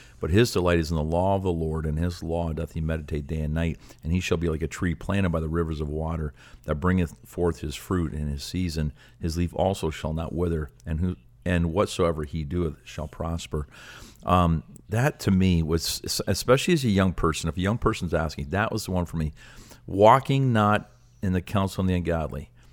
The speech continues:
nor standing in the way of sinners, nor seated." So, so there's a progression there. You're walking, you're standing, you're sitting. And the, the longer you linger with those that are not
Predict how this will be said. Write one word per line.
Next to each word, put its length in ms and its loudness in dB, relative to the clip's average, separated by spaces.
nor 160 -2
standing 600 2
in 100 -2
the 80 2
way 140 2
of 80 -2
sinners, 260 -2
nor 140 0
seated." 400 0
So, 180 -2
so 160 -2
there's 180 2
a 40 0
progression 560 2
there. 240 -2
You're 140 0
walking, 460 2
you're 120 2
standing, 420 2
you're 120 -2
sitting. 440 0
And 360 4
the, 200 -2
the 80 2
longer 500 4
you 260 4
linger 920 2
with 280 0
those 420 6
that 160 2
are 100 0
not 580 0